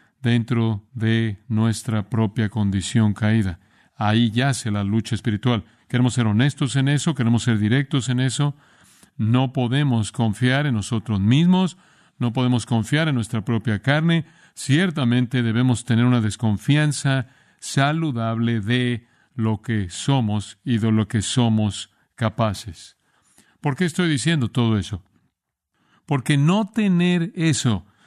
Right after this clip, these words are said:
es colocarse incluso en mayor peligro. No desconfiar en usted mismo es colocarse en un lugar muy peligroso.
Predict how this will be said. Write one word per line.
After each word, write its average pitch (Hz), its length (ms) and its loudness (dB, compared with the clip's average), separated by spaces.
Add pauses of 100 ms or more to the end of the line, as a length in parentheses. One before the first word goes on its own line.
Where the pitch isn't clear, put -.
(140)
es 120 120 -2
colocarse 123 960 0 (300)
incluso 127 880 0
en 113 160 2
mayor 107 440 2
peligro. 110 540 -2 (600)
No 160 340 2
desconfiar 165 840 0
en 165 120 0
usted 143 440 -2
mismo 147 420 2
es 139 100 0
colocarse 143 920 0 (420)
en 123 240 2
un 165 540 2
lugar 120 840 2
muy 120 400 2
peligroso. 104 880 -2